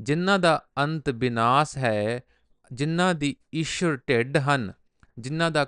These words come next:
ਘਮੰਡ ਆਪਣੀ ਸ਼ਰਮ ਉੱਤੇ ਹੈ,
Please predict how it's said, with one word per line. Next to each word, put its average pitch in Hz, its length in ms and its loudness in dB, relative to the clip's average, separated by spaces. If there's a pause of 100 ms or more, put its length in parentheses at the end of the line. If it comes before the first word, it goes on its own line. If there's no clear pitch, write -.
ਘਮੰਡ 127 380 -4
ਆਪਣੀ 127 420 -4
ਸ਼ਰਮ 156 460 0
ਉੱਤੇ 117 340 -4
ਹੈ, 110 460 -2